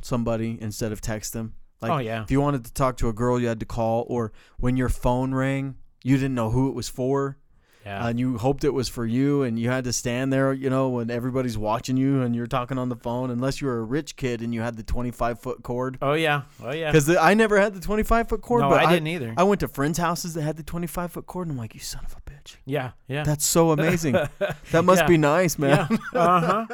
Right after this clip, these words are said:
Speaker 2: Oh, yeah. I know
Speaker 1: But
Speaker 2: my wife, she, she was one of the ones that had the twenty, not that she was rich, but she had the twenty-five foot cord. I think the parents just got tired of hearing, you know, her and her siblings all the time on the phone,
Speaker 1: Well, do
Speaker 2: so.
Speaker 1: you remember the really rich kids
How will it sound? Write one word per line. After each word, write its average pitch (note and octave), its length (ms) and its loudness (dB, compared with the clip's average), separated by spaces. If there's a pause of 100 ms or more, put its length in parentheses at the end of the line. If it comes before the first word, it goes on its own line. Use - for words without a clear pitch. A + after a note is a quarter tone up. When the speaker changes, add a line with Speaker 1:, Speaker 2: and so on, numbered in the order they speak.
(120)
Speaker 2:
Oh, E3 100 -2
yeah. E3+ 380 -4
I D3+ 140 -2
know E3+ 120 2
Speaker 1:
But E3 40 -4
Speaker 2:
my E3 120 4
wife, D#3+ 360 4
she, D3 180 -8
she E3 160 -10
was D#3+ 160 -8
one D3 120 -4
of C#3 40 -6
the C3 60 -6
ones B2+ 220 -6
that A2+ 160 -6
had A#2+ 160 -6
the A#2 80 -10
twenty, C3 260 -8 (120)
not D#3+ 280 -4
that D#3 160 -4
she - 100 -12
was A2+ 160 -14
rich, C#3+ 280 -6 (400)
but C#3 120 -6
she - 120 -8
had D3+ 100 -4
the C3 80 -10
twenty-five C3+ 480 -8
foot B2 200 -8
cord. C3+ 180 -4
I C3+ 80 -2
think D3 220 -8
the C3+ 60 -12
parents C3 360 -6
just - 200 -14
got A#2 200 -6
tired B2+ 240 -6
of A2+ 60 -8
hearing, A#2+ 380 -10
you B2+ 100 -10
know, B2 140 -6
her B2 160 -6
and B2 100 -6
her B2 80 -8
siblings B2 500 -8
all A#2+ 160 -6
the A2+ 60 -10
time A#2+ 260 -12
on G#2+ 100 -14
the G2+ 60 -16
phone, G2+ 300 -16
Speaker 1:
Well, B2 80 0
do A2+ 60 -6
Speaker 2:
so. B2 60 0
Speaker 1:
you C3 40 6
remember D3+ 260 4
the B2 120 2
really B2+ 380 4
rich A2 280 -2
kids A2 540 -8